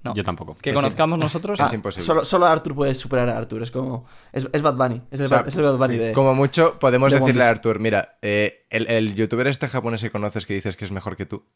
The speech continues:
Speaker 3: pe-, invítalo".
Speaker 4: Sí.
Speaker 3: Y, y que traduzca a Arthur. A ver, a-, solo, solo hacer el Wanted.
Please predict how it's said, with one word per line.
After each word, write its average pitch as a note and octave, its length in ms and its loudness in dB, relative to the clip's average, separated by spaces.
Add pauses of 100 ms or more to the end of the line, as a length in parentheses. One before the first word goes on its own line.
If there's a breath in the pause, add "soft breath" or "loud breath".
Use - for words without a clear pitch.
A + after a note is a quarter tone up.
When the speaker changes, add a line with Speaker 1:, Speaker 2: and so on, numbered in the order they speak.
(100)
Speaker 3:
pe-, G#2+ 220 -4
invítalo". A2 400 -2 (380)
Speaker 4:
Sí. A#2+ 360 -6
Speaker 3:
Y, B2 200 -10
y A#2 40 -4
que A#2+ 80 0
traduzca G#2 340 -4
a F#2+ 40 0
Arthur. E2+ 260 -10 (160)
A - 100 -4
ver, G#2+ 160 0
a-, G2+ 120 -4
solo, D#3+ 240 2
solo F3+ 180 0
hacer F#3 140 -2
el D3 60 0
Wanted. F#2+ 340 -8